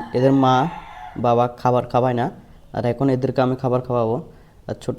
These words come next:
একটা বাক্সের মধ্যে কিছু ধানের কুড়া দিয়ে রেখেছি, যে একটু গরম থাকে বাচ্চাগুলা। আর এটা সিরিজ,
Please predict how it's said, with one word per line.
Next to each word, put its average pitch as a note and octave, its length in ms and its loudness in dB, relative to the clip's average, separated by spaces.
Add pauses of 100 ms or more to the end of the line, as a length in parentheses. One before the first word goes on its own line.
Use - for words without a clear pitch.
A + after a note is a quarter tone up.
একটা C#3 120 -4 (100)
বাক্সের C3 360 -2
মধ্যে C3+ 160 0 (100)
কিছু C3+ 160 -4 (120)
ধানের B2+ 280 -2
কুড়া C#3 280 4
দিয়ে A#2+ 200 0
রেখেছি, C3 320 -2 (500)
যে - 140 -2
একটু C#3+ 160 0 (840)
গরম B2 240 2 (420)
থাকে C3 300 0
বাচ্চাগুলা। A#2 460 -2 (600)
আর A#2 80 0 (100)
এটা B2 160 -2 (1080)
সিরিজ, C3+ 360 0